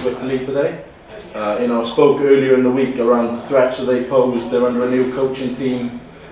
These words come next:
They're getting pumped in the media as a team that people want to see out of, of the Six Nations, and they came here with a point to prove. Credit to them. You know, they went for eighty minutes and they,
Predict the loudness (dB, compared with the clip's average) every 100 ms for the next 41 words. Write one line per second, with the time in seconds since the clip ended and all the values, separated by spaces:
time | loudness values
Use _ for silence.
0 | -10 0 2 2 0 -6 -4 -2 -2 -2
1 | 0 2 2 -2 -6 -2 0 -2 -4 -6
2 | -2 0 0 -2 -4 -2 -2 -4 -2 -2
3 | -4 -6 -16 -6 -4 -4 -4 -8 -6 -6
4 | -4 -6 -6 -4 -2 -2 -2 0 0 0
5 | 0 0 2 2 2 0 -4 -6 -4 -2
6 | -2 -6 -16 -18 -20 -20 -20 -20 -16 -2
7 | 0 0 -2 2 4 4 -2 -10 -16 -12
8 | -4 -2 0 0 2 0 -2 -8 -16 -20
9 | -20 -20 -16 0 2 2 0 -2 0 -2
10 | -4 -4 -4